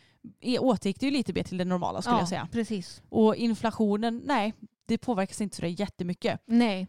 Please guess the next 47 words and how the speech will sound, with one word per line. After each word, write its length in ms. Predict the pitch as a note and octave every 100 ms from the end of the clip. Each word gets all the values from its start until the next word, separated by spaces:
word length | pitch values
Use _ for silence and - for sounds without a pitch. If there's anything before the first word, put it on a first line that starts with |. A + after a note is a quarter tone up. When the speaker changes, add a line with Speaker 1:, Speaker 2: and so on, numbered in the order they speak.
| -
Speaker 1:
Men 220 | - A3
man 140 | A#3 A3
märker 400 | G#3+ G#3 - B3
ju 60 |
att 120 | A#3
saker 360 | - A#3 G#3 A3
blir 140 | F#3+
dyrare. 480 | G3+ A3 G3 G#3 A3
Jag, 200 | G3+ G3+
jag 280 | A3 F#3+ G3
vet 180 | A3 G3+
att 80 | F3
vi 120 | F#3
fick 200 | F#3 -
en 100 | F3
fråga. 420 | F#3+ E3+ E3+ F3+ - - -
Ja, 120 | - D4+
vad 160 | E4
tycker 300 | E4 D#4 D4+
ni 140 | C#4+ C#4
om 120 | C4
att 180 | C4+ B3+
one 220 | C4+ B3+
K-hjälmar 560 | - C#4+ A3 A#3+ C4 C#4+
har 380 | C4+ C4+ B3+ C4
gått 220 | C#4 -
upp 180 | A3+ A#3+
i 40 |
pris 400 | A#3 A3+ G#3 -
nu? 100 | F#3+
Och 220 | F#3+ G3+ - - -
det 100 | -
är 60 | A#3+
sådär, 260 | - G3+ G3
ja 120 | A3+
men 220 | A3+ A3 -
allt 440 | - C#4+ D#4+ B3+ -
blir 240 | F#3 B3
ju 100 | C#4
dyrare 360 | C4 B3 F3+ E3+
nu. 80 | G3+
Speaker 2:
Ja. 200 | A3 - - -
Speaker 1:
Och 160 | - G#3+
det 80 |
är 40 | B3+
ju 100 | C#4
så 400 | - A3+ F3+